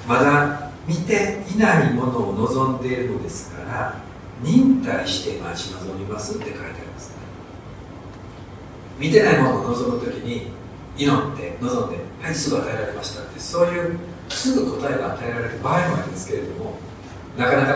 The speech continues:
答えが与えられないし、何度も何度も祈らされて、また何度も何度もこちらの気持ちとか信仰を試みられることがありますけれども、そこで忍耐が必要だと。忍耐をして待つ中で、この望んでいるも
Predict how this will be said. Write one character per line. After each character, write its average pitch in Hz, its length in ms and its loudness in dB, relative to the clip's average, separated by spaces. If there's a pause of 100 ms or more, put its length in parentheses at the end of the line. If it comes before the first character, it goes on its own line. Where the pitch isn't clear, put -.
(100)
答 127 180 0
え 117 60 0
が - 140 0
与 - 100 -4
え - 140 -2
ら - 160 -4
れ - 60 -6
な - 60 -8
い - 40 -10
し、 - 380 -2 (280)
何 110 160 -4
度 123 160 2
も 107 60 0
何 110 160 -2
度 156 80 4
も 156 100 4
祈 - 180 0
ら - 80 -2
さ - 140 -4
れ - 120 -2
て、 - 280 -10 (160)
ま 120 80 0
た 120 80 0
何 123 200 2
度 156 100 4
も 147 80 2
何 143 180 2
度 143 80 0
も - 340 2 (140)
こ - 80 -4
ち - 160 -2
ら - 80 -2
の 110 100 -2
気 131 140 -2
持 - 100 0
ち - 160 -4
と - 100 -8
か - 240 -4 (120)
信 - 320 0
仰 - 120 -4
を 139 720 2
試 - 60 0
み - 40 0
ら 127 100 0
れ 120 80 -2
る - 40 -4
こ 127 80 -2
と - 140 -2
が - 60 -6
あ - 20 -6
り - 80 -4
ま - 100 -8
す - 120 -6
け 135 80 2
れ - 80 2
ど - 120 -4
も、 - 200 -4
そ - 140 -4
こ 131 200 2
で 127 260 2 (640)
忍 277 380 6
耐 - 220 -4
が - 140 -6
必 - 200 -8
要 - 60 -4
だ - 60 -8
と。 - 40 -10 (680)
忍 269 300 6
耐 262 180 4
を 131 40 4
し - 160 -2
て - 60 -2
待 - 180 -2
つ 143 120 -6
中 143 400 -2
で、 233 220 -2 (420)
こ 139 100 0
の - 280 0 (280)
望 - 280 2
ん - 20 -2
で - 80 4
い - 60 2
る - 80 -2
も - 100 -4